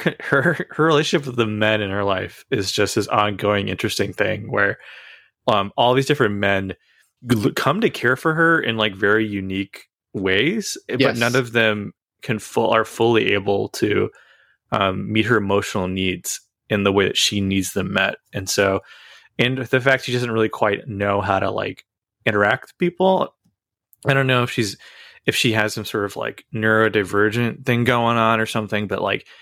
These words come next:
Speaker 1: all these men try very, very hard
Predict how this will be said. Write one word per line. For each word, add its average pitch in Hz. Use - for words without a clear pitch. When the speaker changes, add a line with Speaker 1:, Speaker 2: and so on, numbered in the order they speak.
Speaker 1:
all 123
these 123
men 101
try 113
very, 110
very 107
hard 95